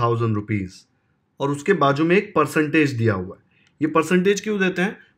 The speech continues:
परसेंटेज से पता चलता है कि कितने परसेंट की सेविंग हो रही है। ठीक है, तो यहाँ पे दो हजार रुपए की सेविंग हो रही है, जो सिक्सटी सेवन परसेंट होता है।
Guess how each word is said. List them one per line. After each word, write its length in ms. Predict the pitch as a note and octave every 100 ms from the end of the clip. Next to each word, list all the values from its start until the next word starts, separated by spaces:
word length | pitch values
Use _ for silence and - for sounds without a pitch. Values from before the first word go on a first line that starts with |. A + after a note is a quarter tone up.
| -
परसेंटेज 440 | C#3+ F3 E3+ F3+
से 80 | F3+
पता 240 | E3+ E3
चलता 240 | E3 D#3+ F#3
है 60 |
कि 100 | F#3
कितने 400 | G3+ F3+ F#3+ G3
परसेंट 420 | F#3+ F3+ F3 D#3+
की 120 | D#3 G#3+
सेविंग 400 | D#3+ C3+ A#2+ G#2
हो 100 | F#2+
रही 120 | F#2
है। 60 | - _ _ -
ठीक 140 | E3
है, 60 | D#3
तो 120 | C3+
यहाँ 140 | B2
पे 100 | C3
दो 260 | C#3+ C3 D3+
हजार 160 | D#3 D#3+
रुपए 200 | D#3 D#3
की 120 | D#3+
सेविंग 300 | D3+ D#3 E3
हो 80 | D#3+
रही 120 | E3
है, 160 | A3 - _ _ -
जो 140 | D#3
सिक्सटी 440 | F#3+ D#3 - - F#3+
सेवन 420 | - D3+ C#3+ C#3+
परसेंट 340 | B2+ A2 G#2
होता 180 | F#2
है। 60 | -